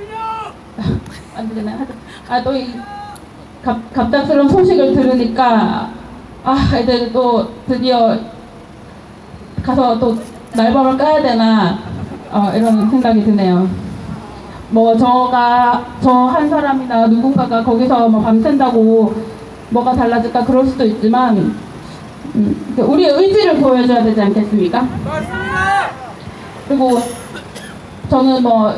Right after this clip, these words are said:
Speaker 1: 앞에 하신 분들처럼 이렇게, 이렇게 머릿속에 있어도 이게 아직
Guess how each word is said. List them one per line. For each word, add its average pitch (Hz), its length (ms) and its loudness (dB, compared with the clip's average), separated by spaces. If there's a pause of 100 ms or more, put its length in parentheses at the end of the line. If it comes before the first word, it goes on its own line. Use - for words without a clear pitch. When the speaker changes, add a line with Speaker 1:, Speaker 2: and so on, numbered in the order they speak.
(400)
Speaker 1:
앞에 247 520 0
하신 294 720 0
분들처럼 233 920 2 (560)
이렇게, 190 300 0 (1400)
이렇게 202 340 2 (120)
머릿속에 339 480 2
있어도 247 320 2
이게 233 240 2 (320)
아직 247 260 0